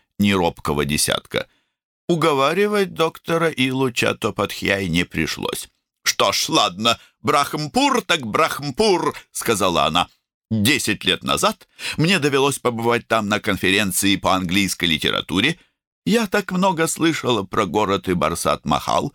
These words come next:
что решила остаться на пару дней, и потом чуть не слегла от пережитого. Столько ненужных почестей и лести". "Да, хузур! Нет, хузур!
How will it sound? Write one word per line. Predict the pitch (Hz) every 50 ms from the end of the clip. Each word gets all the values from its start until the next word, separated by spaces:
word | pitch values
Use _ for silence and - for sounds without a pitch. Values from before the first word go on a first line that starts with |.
| _ - - - -
что | - - 131
решила | 127 120 113 104 - - 120 120 107 104
остаться | 98 - - 104 110 92 - - 110 104
на | 98 90 92 90
пару | 90 65 78 76 82 85
дней, | 82 76 87 104 135 180 208 196 147 123 _ _ _ _ _ _ _ _ _ _ _ _ _ _ _ -
и | 123 131
потом | 120 139 135 127 - 160 156 156 135
чуть | - 151 147 123
не | 135 147 151 151
слегла | 135 - 135 147 156 156 147 160 160 160 165 165 160 147 131
от | 120 110 -
пережитого. | - 120 120 117 117 107 87 117 113 92 - 104 90 82 82 90 104 104 - _ _ _ _ _ _ _ _ _ _ _
Столько | - - - - - _ _ - - 233 240 233 226 220 196 - 202 190
ненужных | 180 170 170 170 160 160 170 196 190 170 151 143 147 151 143 - - _ _
почестей | - 180 196 185 165 - 147 143 135 - - - 151 143 139 139 143
и |
лести". | 139 139 147 160 175 180 165 143 - - - - - - - 151 - _ _ _ _ _ _ _ _ -
"Да, | 175 175 175 165 156 143 131 202 196 190 196 196 180
хузур! | 170 - - - 175 175 165 151 139 135 143 156 160 156 143 127 87 - - - - _ _ - - -
Нет, | 190 214 208 208 208 214 220 226 226 214 -
хузур! | - - - 208 202 190 185 165 156 151 175 185 196 208 202 190 175 165 156 135